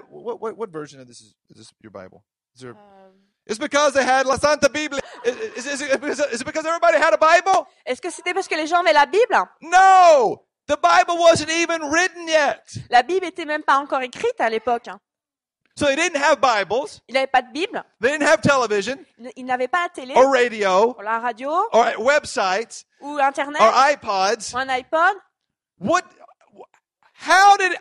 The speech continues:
Speaker 1: all of Asia hear the word then?
Speaker 2: Et comment est-ce que la, toute l'Asie a pu entendre, euh,
Speaker 1: How
Speaker 2: la
Speaker 1: is the
Speaker 2: parole ?
Speaker 1: world turned upside
Speaker 2: Comment
Speaker 1: down?
Speaker 2: est-ce que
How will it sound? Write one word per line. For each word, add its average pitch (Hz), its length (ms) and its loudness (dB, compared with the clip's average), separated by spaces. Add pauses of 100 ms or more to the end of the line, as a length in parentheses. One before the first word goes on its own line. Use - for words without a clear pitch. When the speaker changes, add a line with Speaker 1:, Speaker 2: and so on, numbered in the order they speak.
Speaker 1:
all 370 680 8
of 349 160 0
Asia 302 420 2
hear 254 220 -2
the 262 100 -2
word 247 320 4
then? 170 300 -2
Speaker 2:
Et - 60 -20
comment 359 380 2
est-ce - 100 -8
que 381 120 -4
la, 294 180 4 (160)
toute 453 220 0
l'Asie 320 320 -4
a 381 80 -10
pu - 160 -16
entendre, 294 400 -10
euh, 254 100 -4
Speaker 1:
How 359 280 8
Speaker 2:
la 370 60 6
Speaker 1:
is 311 40 -2
the 269 80 2
Speaker 2:
parole ? 254 240 4
Speaker 1:
world 320 380 4
turned 320 360 2
upside 320 580 2
Speaker 2:
Comment 359 420 6
Speaker 1:
down? - 80 -2
Speaker 2:
est-ce - 100 -6
que 403 140 -6